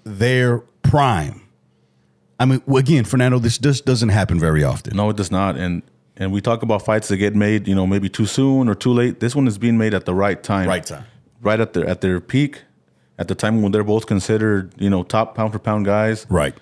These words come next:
Speaker 2: You know, there's a debate for either one of them that could be the number one. So this is the, the perfect time for it. There's just, uh,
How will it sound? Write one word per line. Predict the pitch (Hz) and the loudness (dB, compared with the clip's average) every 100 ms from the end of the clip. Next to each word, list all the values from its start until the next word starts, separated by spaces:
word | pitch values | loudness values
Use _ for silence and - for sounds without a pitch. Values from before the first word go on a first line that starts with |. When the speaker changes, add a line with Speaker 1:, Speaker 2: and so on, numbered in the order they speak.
| _ | _
Speaker 2:
You | 101 | -2
know, | 98 | 0
there's | 101 104 | 0 -2
a | |
debate | 98 98 104 107 | 0 0 2 0
for | - 101 | 0 2
either | 110 107 | 2 2
one | 104 | 2
of | 110 | 0
them | 107 107 104 | 0 -2 -4
that | 101 92 | -6 -4
could | 101 | -2
be | 107 | -2
the | |
number | 104 98 98 | 0 -2 -2
one. | 98 107 117 _ _ _ _ _ - | 0 -2 -4 _ _ _ _ _ -16
So | - 104 98 | -2 0 0
this | 95 120 | 0 -2
is | 135 | -2
the, | - 98 90 90 | -2 -2 -2 -6
the | |
perfect | - 127 120 107 | -6 -4 -4 -2
time | 107 98 | -4 -4
for | 92 | -6
it. | 90 | -6
There's | 95 - | -10 -6
just, | 98 90 - | -8 -8 -4
uh, | 92 90 | -2 -2